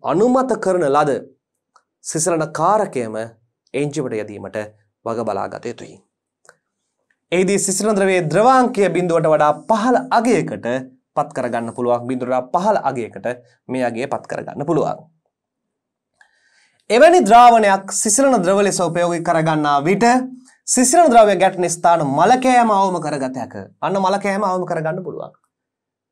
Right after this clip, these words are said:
අපි කියමු කොපර් වලින් හදලා තියෙන කොපර් ඔක්සයිඩ් හැදෙනවා. යකඩ තිබ්බොත් යකඩ ඔක්සයිඩ් හැදෙනවා. බොහෝ වෙලාවට යකඩ නෙවෙයි අපි පිත්තල තඹ වගේ ද්‍රව්‍යයක් භාවිත කරන ඒවත් ඔක්සයිඩ් හැදෙනවා. ඒ ඔක්සයිඩ් හැදීම වළකිනවා මේ ග්ලයිකෝල්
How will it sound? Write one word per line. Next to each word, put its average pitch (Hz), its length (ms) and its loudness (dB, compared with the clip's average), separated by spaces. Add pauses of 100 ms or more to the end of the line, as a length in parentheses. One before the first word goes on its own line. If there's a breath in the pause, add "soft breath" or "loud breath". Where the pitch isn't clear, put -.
(280)
අපි 139 140 -4
කියමු 160 300 -2
කොපර් 180 380 4
වලින් 240 260 2
හදලා 226 200 0
තියෙන 226 220 -2
කොපර් 208 240 2
ඔක්සයිඩ් 240 400 0
හැදෙනවා. 120 360 -8 (1800)
යකඩ 151 440 -2
තිබ්බොත් 220 240 2
යකඩ 233 260 4
ඔක්සයිඩ් 240 400 2
හැදෙනවා. 123 300 -2
බොහෝ 127 180 -4
වෙලාවට 143 240 0
යකඩ 160 240 0
නෙවෙයි 196 200 2
අපි 156 160 -4 (260)
පිත්තල 131 360 -2 (280)
තඹ 139 180 -2 (100)
වගේ 175 180 2
ද්‍රව්‍යයක් 175 360 2
භාවිත 147 240 0
කරන 214 160 -2
ඒවත් 233 300 0
ඔක්සයිඩ් 151 420 -2
හැදෙනවා. - 300 -14 (440)
ඒ 139 60 2
ඔක්සයිඩ් 226 320 2
හැදීම 202 200 0
වළකිනවා 156 560 0 (160)
මේ 180 240 0 (520)
ග්ලයිකෝල් 151 560 0